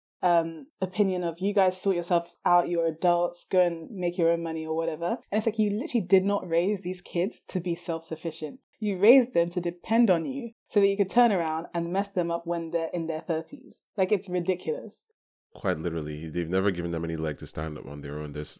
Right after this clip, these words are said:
Speaker 2: um, in season, in episode, I think, seven of season one, Kendall tells Logan, "You're so jealous of what you've given your own kids."
Speaker 1: <laughs>
Speaker 2: And I think that still rings true. He's like, "I d-,"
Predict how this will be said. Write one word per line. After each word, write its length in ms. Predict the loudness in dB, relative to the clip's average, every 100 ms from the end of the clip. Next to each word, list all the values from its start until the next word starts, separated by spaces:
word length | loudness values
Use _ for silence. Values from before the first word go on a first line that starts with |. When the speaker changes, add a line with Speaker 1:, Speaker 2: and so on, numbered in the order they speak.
| -8
Speaker 2:
um, 420 | -8 -8 -10 -16 -10
in 100 | -8
season, 600 | -4 -4 -2 -4 -4 -8 -14 _
in 60 | -2
episode, 320 | 0 2 4
I 60 | 4
think, 280 | 0 -4 -6
seven 400 | 0 2 2 0
of 260 | -2 -2 -2
season 320 | -4 -4 0
one, 240 | 0 -2 -8 _ _
Kendall 580 | 2 4 4 4 2 -4 _ _
tells 240 | -2 0 0
Logan, 480 | 0 0 -2 -6 -8
"You're 180 | -8 -6
so 400 | -6 -6 0 2
jealous 500 | 2 0 -2 -2 -4
of 120 | -6 -4
what 140 | -6
you've 160 | -6 -6
given 240 | -4 -4
your 160 | -4 -4
own 100 | -6
kids." 400 | -6 -6 -6 -10
Speaker 1:
<laughs> 100 | _ 8
Speaker 2:
And 220 | 10 10 6 8 8 10 6 2
I 80 | 2
think 260 | 2 4
that 140 | 6 4
still 320 | 4 4 4
rings 260 | 2 -2 -6
true. 220 | -6 -4
He's 180 | -2 0
like, 200 | -2 -2 _ 0
"I 100 |
d-," 120 | 0